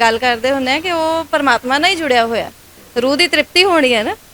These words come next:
ਛਕ ਕੇ ਮਨ ਨੂੰ ਸੰਤੁਸ਼ਟੀ ਹੋਣੀ ਹੈ, ਰੂਹ ਨੇ ਤ੍ਰਿਪਤ ਹੋਣਾ ਹੈ, ਸੰਤੁਸ਼ਟ ਹੋਣਾ ਹੈ। ਤੇ ਜੇ ਆਪਾਂ ਚੰਗਾ ਛਕਾਵਾਂਗੇ, ਹੈਲਦੀ ਛਕਾਵਾਂਗੇ, ਜੋ ਗੱਲ ਸਿਰਫ ਇੱਥੇ ਹੀ ਨਿਬੜਦੀ ਹੈ ਜੀ, ਇੱਥੇ ਸੁੱਚਮ ਨਾਲ ਸਭ ਕੁਛ ਤਿਆਰ ਕਰੀਦਾ,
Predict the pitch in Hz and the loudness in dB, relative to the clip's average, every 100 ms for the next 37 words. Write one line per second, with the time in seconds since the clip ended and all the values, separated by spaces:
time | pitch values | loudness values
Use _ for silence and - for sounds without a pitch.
0 | - 220 - - - 247 262 262 339 339 | -20 -20 -16 -8 0 0 2 2 2 4
1 | 262 240 277 302 311 277 269 - 320 311 | 4 4 2 0 -2 -2 -4 -2 -2 0
2 | 254 214 262 320 311 330 277 254 - 262 | -2 0 0 0 0 -2 -2 -4 -2 -2
3 | 262 220 220 294 269 262 262 294 269 214 | -2 -2 -4 -4 -2 -2 -4 -2 -2 -2
4 | 233 - 240 220 247 262 285 277 285 277 | -6 -6 -8 2 4 6 4 2 2 4
5 | 277 285 - - - - 269 254 285 311 | 4 2 -2 -12 -20 -4 -2 4 4 2
6 | - 269 294 339 320 226 - - - - | 2 2 4 2 2 -2 -4 -20 -20 -20
7 | - - - - - 247 247 311 - 294 | -20 -20 -20 -6 2 2 2 0 -2 -2
8 | 269 285 302 262 208 - - - 240 254 | 0 2 0 -2 -4 -12 -20 -12 -2 0
9 | 277 131 - - - - - - - - | 0 -4 -16 -20 -20 -20 -20 -20 -20 -20
10 | - - 247 262 294 339 320 - 311 - | -20 -18 0 4 4 2 -4 -4 -4 -2
11 | 339 302 247 247 269 269 196 - 311 - | 0 0 -2 -2 0 0 -2 -4 -4 -6
12 | - - - - - 302 - 339 330 339 | -12 -20 -20 -16 -8 -6 -2 0 2 2
13 | 330 285 339 330 330 254 220 247 240 262 | 0 -2 -4 -4 2 2 2 -4 -6 -4
14 | 285 | -6